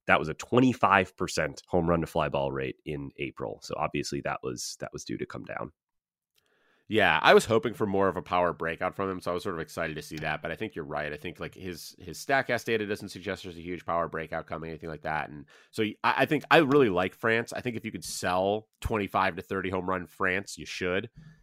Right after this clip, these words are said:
Speaker 2: and if you can buy twenty home run France with a three hundred average, you should. <laughs> And so
Speaker 1: Yeah,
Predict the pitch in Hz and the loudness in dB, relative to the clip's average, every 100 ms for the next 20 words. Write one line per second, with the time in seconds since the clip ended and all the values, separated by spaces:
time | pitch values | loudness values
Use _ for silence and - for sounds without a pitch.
0 | - 95 92 90 90 80 80 92 90 90 | -8 -6 -4 -6 -10 -10 -2 4 6 6
1 | 90 90 90 _ _ - - 107 104 101 | 4 -2 -8 _ _ -12 -2 0 2 0
2 | 101 101 90 101 95 98 - 90 - _ | 2 0 0 -2 0 -2 -6 -10 -12 _
3 | - 82 90 90 87 82 87 87 110 107 | -18 -12 -6 -4 -4 0 0 2 -2 -4
4 | - 82 - 85 90 127 - _ _ _ | -12 -12 -8 -4 -2 -4 -8 _ _ _
5 | 123 101 - 101 92 90 92 | -6 -4 0 0 2 4 4